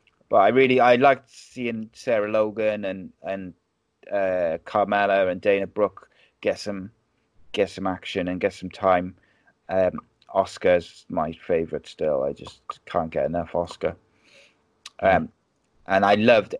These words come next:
Speaker 1: the, over the last week, every time we saw Io Shirai and Kairi Sane face off was just, like, this awesome moment. Even though they never quite got going against each other, I just loved that moment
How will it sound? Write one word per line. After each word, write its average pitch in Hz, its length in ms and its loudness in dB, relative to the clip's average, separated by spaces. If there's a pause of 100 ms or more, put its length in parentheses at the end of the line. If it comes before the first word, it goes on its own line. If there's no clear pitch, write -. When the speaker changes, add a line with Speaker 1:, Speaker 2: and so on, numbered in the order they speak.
(300)
Speaker 1:
the, 110 100 -4
over 117 160 -2
the 117 100 2
last 113 260 2
week, 107 280 -6
every 110 280 -2
time 113 220 0
we 107 80 -6
saw 107 240 -4
Io 107 260 0
Shirai 98 580 2
and 98 400 -6 (360)
Kairi 98 300 0
Sane 92 340 -2
face 90 360 -4
off 82 200 -2 (460)
was 87 200 -8
just, 92 240 -8
like, 92 220 0
this 92 240 -10
awesome 90 520 -4 (220)
moment. 92 440 -4 (600)
Even 107 260 2
though 101 140 8
they 104 120 4
never 107 440 4 (160)
quite 104 320 2 (140)
got - 200 0 (120)
going 104 580 2 (120)
against 104 400 -2
each 95 160 -8
other, 87 300 -2 (800)
I 90 100 -6
just 87 220 -14
loved 98 500 -2 (200)
that 92 180 0 (140)
moment 98 600 -4